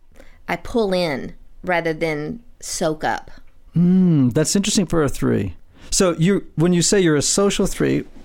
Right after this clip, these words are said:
Speaker 2: folks who
Speaker 1: I
Speaker 2: don't
Speaker 1: mean,
Speaker 2: know
Speaker 1: it's,
Speaker 2: this
Speaker 1: I'm more, I, I'm not a social
Speaker 2: Oh,
Speaker 1: three.
Speaker 2: right, you're a
Speaker 1: That's my third one. So, like, is, is, uh, you know, as Russ Hudson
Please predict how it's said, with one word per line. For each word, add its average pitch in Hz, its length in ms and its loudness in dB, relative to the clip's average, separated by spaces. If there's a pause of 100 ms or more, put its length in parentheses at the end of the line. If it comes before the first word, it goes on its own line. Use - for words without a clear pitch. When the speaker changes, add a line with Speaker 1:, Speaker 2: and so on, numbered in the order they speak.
(120)
Speaker 2:
folks 151 260 0
who 165 60 2
Speaker 1:
I - 40 0
Speaker 2:
don't 147 140 2
Speaker 1:
mean, 147 100 2
Speaker 2:
know 151 120 4
Speaker 1:
it's, 143 80 0
Speaker 2:
this 143 180 0
Speaker 1:
I'm 220 40 0
more, 226 260 0
I, 220 260 0
I'm 208 200 -2
not 208 220 0
a 214 40 -6
social - 420 -4
Speaker 2:
Oh, 185 100 4
Speaker 1:
three. 185 80 2
Speaker 2:
right, 147 140 2
you're 165 180 4
a 147 200 2 (140)
Speaker 1:
That's 240 380 -2
my 202 180 0
third 214 520 -2
one. 139 240 -8
So, 180 300 0
like, 175 200 -2
is, 185 220 -4
is, - 360 -6 (140)
uh, 170 460 -4 (340)
you 208 80 -6
know, 170 220 -2
as 175 200 -6
Russ 226 260 -4
Hudson 262 500 -4